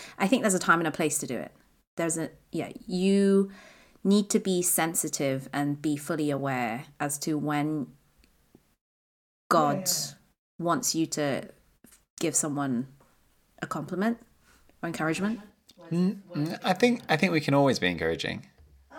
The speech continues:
Speaker 3: Right? Like, if I said that to my kids, "Oh yeah, I've noticed that you've, uh, that you've done all of your, all of your work today, but I'm not gonna compliment you because you should be doing that."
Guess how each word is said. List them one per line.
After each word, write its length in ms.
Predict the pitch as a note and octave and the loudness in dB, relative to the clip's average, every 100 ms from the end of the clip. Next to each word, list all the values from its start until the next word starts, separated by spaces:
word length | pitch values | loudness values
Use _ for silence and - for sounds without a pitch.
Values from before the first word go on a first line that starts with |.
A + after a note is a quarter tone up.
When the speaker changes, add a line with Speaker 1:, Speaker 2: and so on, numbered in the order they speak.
| E4+ - | -4 6
Speaker 3:
Right? 160 | A3+ A3 | 6 6
Like, 180 | G#3 | 4
if 60 | G#3+ | 6
I 80 | B3 | 8
said 180 | B3+ F3+ | 8 6
that 140 | D#3 | 6
to 80 | C#3 | 6
my 100 | C3+ | 6
kids, 240 | D3 A2 - - | 6 2 -2 4
"Oh 120 | B2 | 6
yeah, 300 | A#2+ A2+ F2 - - | 8 8 6 0 0
I've 100 | G#2+ | 4
noticed 340 | C#3+ C#3+ G#2 | 4 4 2
that 160 | G#2+ - | 2 2
you've, 260 | G2+ F#2 | 0 2
uh, 340 | F#2 F2+ F2 - - | 4 4 4 0 0
that 140 | G#2+ | 0
you've 160 | A2 G#2 | 2 4
done 320 | B2+ A2 G#2 - - | 4 4 -2 -8 0
all 200 | A2 G#2+ | 4 4
of 80 | G2+ | 4
your, 300 | G#2 G2 F#2 - | 6 6 4 4
all 100 | A2 | 4
of 60 | G2+ | 6
your 100 | G2+ | 6
work 200 | G#2 - | 6 4
today, 180 | G2+ F2+ | 2 4
but 140 | G2 | 6
I'm 80 | G2 | 8
not 160 | A2 | 6
gonna 140 | G#2 F#2+ | 6 4
compliment 380 | G#2 F#2+ F#2 A#1+ | 4 6 2 2
you 260 | D#2 - - _ | -4 -8 -12 _
because 440 | - G2 F2 - G2+ | -4 -2 0 -2 0
you 40 | |
should 200 | - A#2+ | 4 4
be 80 | G#2 | 4
doing 200 | F2 D#2 | 0 0
that." 220 | - - | -6 -10